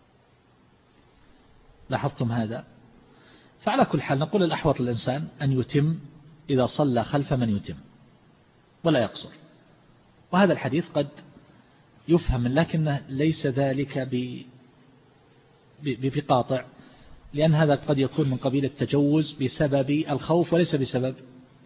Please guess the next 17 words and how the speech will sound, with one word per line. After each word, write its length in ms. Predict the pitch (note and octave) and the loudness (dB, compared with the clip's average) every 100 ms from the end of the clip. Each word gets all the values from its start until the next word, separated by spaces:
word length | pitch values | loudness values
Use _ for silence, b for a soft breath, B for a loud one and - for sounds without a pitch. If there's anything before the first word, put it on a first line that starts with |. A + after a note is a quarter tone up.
| - | -14
السفر، 360 | F#2 B2 G2 - B B | -6 -6 -6 -12 B B
لأن 340 | D#3+ A3 A3 G#3 | 2 4 6 6
من 280 | A#3+ A3+ G#3 - | 4 2 -6 -8
صفات 480 | - D#3+ G3+ A3+ | -2 0 4 2
صلاة 320 | - G3+ F#3 E3 | 4 4 6 4
الخوف 480 | C#3 C#3 B2 D#3 - - B B B E3 | 2 2 2 0 -8 -20 B B B 2
أنه 300 | F#3 F3+ F3+ | 6 8 6
يصلي 400 | - A3 G3+ F3+ | 6 4 6 6
بهم 380 | F3 D#3+ E3 - - - - | 6 4 2 -6 -18 -20 -6
ركعتين، 500 | D3+ D3+ B2+ - F#2+ E2 - B B B | -4 0 -2 -2 -4 -6 -20 B B B
فتصلي 760 | E3 F#3 - B3 B3+ G#3+ F3+ | 2 4 2 2 4 4 6
معه 400 | E3 D#3 D#3 C#3+ | 6 4 4 4
طائفة 440 | C#3+ F3 F#3 F3 E3+ | 4 6 6 4 4
ركعة 340 | F3+ B2+ A#2+ | 4 2 2
واحدة 380 | A2+ - F#2 F2+ - - - _ _ _ _ _ _ _ _ - | 2 0 -8 -10 -18 -20 -20 _ _ _ _ _ _ _ _ 0
ثم 160 | D3+ | 2
ينصرفون، 640 | C#3+ B2 B2+ A2+ B2 F#2 | 2 2 0 0 0 -2